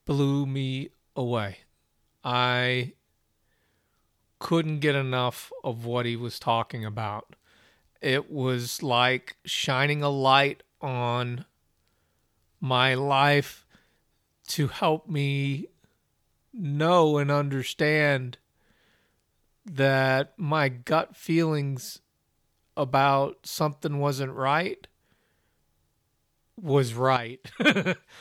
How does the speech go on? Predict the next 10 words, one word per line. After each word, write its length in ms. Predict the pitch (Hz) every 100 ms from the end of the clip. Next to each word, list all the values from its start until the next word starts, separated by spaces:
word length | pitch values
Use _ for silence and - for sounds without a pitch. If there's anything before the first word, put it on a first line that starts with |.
| -
So, 580 | - - 165 139 160 143 - 208 - _ -
<laughs> 440 | - - - _
um, 560 | 160 165 165 160 156 120 - _ _ _ _ _ _ _ _ _
yeah. 420 | 143 147 131 113 - _ _ _ _ _ _ _ _ _ _ _ _ _ _ _ _ _
So 540 | - 175 160 151 170 - _ _
at 180 | 165 147
that 240 | 185 190
point 280 | - 196 175
in 100 | 147
time, 640 | - 208 214 147 127 120